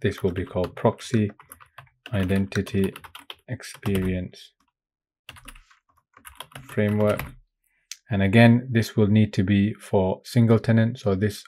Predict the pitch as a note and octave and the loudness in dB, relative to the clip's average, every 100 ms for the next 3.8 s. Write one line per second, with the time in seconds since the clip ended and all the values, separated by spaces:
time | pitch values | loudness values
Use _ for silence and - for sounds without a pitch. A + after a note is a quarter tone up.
0 | - G#2 G2 G2+ G2+ F#2+ G#2 G2+ F#2+ G2 | -2 0 0 0 0 2 0 0 -4 -2
1 | B2 B2+ B2+ B2+ - - - - _ _ | 2 6 6 4 0 -20 -20 -20 _ _
2 | A2 G2+ G2 G2 G#2 G2 G2 F#2+ F#2+ F#2+ | -2 0 2 2 2 2 0 2 -2 -2
3 | - G#2 G2+ G2 F#2+ - A2 - | -4 -4 -2 -4 -6 -2 -2 -4